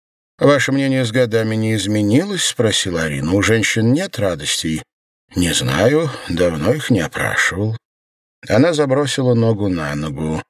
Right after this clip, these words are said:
заглянула в свой блокнот. Там значилось, что у меня по части женщин обширные знания. В самом деле, изобразил удивление. «Увы, теория без практики мертва», —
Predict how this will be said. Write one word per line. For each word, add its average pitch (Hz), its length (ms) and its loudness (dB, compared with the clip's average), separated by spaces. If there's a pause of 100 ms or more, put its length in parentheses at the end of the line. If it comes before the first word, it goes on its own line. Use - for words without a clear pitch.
(280)
заглянула 104 600 2
в 139 80 -4
свой 160 200 0
блокнот. 139 760 2 (400)
Там 160 220 0
значилось, 143 480 0
что 110 220 0
у - 20 4
меня 101 300 2
по 123 120 4
части 98 360 -2
женщин 110 580 0 (160)
обширные 104 840 0
знания. 64 680 -4 (260)
В - 60 -8
самом 71 400 -2
деле, 117 460 0 (280)
изобразил 80 560 -4
удивление. 62 840 -4 (540)
«Увы, 160 300 4
теория 165 480 0
без 127 240 0
практики 131 760 -2
мертва», — 101 840 -2